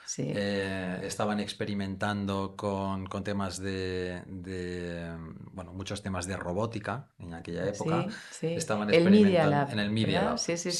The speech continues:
Speaker 2: sí.
Speaker 1: impresionante.
Speaker 2: Estaban,
Speaker 1: Sí,
Speaker 2: es,
Speaker 1: sí.
Speaker 2: es muy
Speaker 1: Un sitio
Speaker 2: impresionante ese sitio.
Speaker 1: impresionante y, y sigue siendo muy puntero. Y la última vez que estuve estaban haciendo también robots que tenían sensaciones, o sea, que podían sentir, que reaccionaban, que,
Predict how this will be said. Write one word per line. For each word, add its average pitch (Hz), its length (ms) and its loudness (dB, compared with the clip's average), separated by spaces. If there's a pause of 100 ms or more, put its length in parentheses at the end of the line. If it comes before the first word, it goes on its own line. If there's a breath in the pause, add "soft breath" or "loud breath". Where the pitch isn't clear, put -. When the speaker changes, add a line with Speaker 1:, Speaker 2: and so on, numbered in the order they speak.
Speaker 2:
sí. 170 60 2
Speaker 1:
impresionante. 131 840 0 (180)
Speaker 2:
Estaban, 90 640 -6
Speaker 1:
Sí, 147 120 2
Speaker 2:
es, 147 100 4
Speaker 1:
sí. - 220 0 (120)
Speaker 2:
es 90 140 -6
muy 101 140 -4
Speaker 1:
Un 135 60 4
sitio 160 260 4
Speaker 2:
impresionante 147 960 6
ese 156 80 6
sitio. 139 180 6
Speaker 1:
impresionante 127 140 0
y, - 40 -4
y - 60 -4
sigue 135 360 2
siendo 123 600 4
muy 120 240 0
puntero. 135 840 2 (460 soft breath)
Y 123 300 0
la 131 140 6
última 151 240 4
vez 151 160 4
que 156 80 -2
estuve 151 340 2
estaban 143 400 4
haciendo 143 320 2
también 143 500 4
robots 139 460 4
que 156 140 -2
tenían 135 380 4
sensaciones, 127 680 2
o - 40 -8
sea, 127 160 -2
que 131 100 -6
podían 117 300 0
sentir, 143 480 0
que 127 120 -2
reaccionaban, 127 920 2
que, 127 400 -8